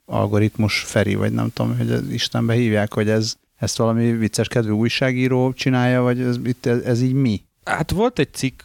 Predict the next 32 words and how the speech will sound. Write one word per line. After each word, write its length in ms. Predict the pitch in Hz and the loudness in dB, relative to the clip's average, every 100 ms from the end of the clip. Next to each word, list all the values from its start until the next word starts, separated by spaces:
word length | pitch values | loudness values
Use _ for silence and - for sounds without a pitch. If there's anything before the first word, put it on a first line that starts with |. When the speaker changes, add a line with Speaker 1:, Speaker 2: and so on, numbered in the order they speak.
| - - | -20 -6
Speaker 2:
amiben 520 | 110 123 117 120 120 | -2 -2 0 0 4
bemutatkozott 720 | 117 117 120 117 123 117 - | 2 2 0 -2 0 0 2
Algoritmus 600 | 117 117 117 123 123 117 | 2 4 4 4 2 -2
Feri, 260 | - 117 123 | -2 -2 0
Speaker 1:
Na 60 | |
Speaker 2:
és 60 | 104 | 0
Speaker 1:
jó, 80 | 120 | 0
de 120 | 107 | 0
mi 120 | 120 | 0
van 160 | 113 117 | 0 0
akkor, 300 | 117 - 120 | -2 -2 -2
hogyha 240 | 117 - | 0 0
az 120 | 120 101 | 0 0
is 140 | 95 | 0
csak 180 | 107 - | -2 2
egy 240 | 110 117 - _ | 0 -2 -14 _
humor? 540 | _ 131 104 90 - - _ _ | _ 2 4 4 2 -4 _ _
Speaker 2:
Lehet, 400 | 92 92 98 101 | -4 0 0 0
hogy 160 | - 101 | -2 0
csak 260 | - - - | -2 -4 -10
a 80 | - | -6
Szili 480 | - - 98 107 - | -2 2 4 2 0
leírta 580 | - 98 95 95 - - | -2 2 4 2 0 2
ezeket 400 | 98 101 - 101 | 2 2 -2 -4
a 40 | 104 | -4
sorokat, 540 | - 98 98 101 - | 0 0 2 -2 -2
és 180 | 104 - | -4 0
eladták. 800 | 101 98 101 - 92 92 - _ _ _ | 2 2 0 -2 -2 -2 -8 _ _ _
Speaker 1:
Szerintem 340 | - 104 120 123 | -6 -2 0 0
nem 160 | 139 | 0
dolgozna 480 | 104 90 92 90 90 | 0 0 0 0 0
annyit, 400 | 92 92 120 | 2 2 0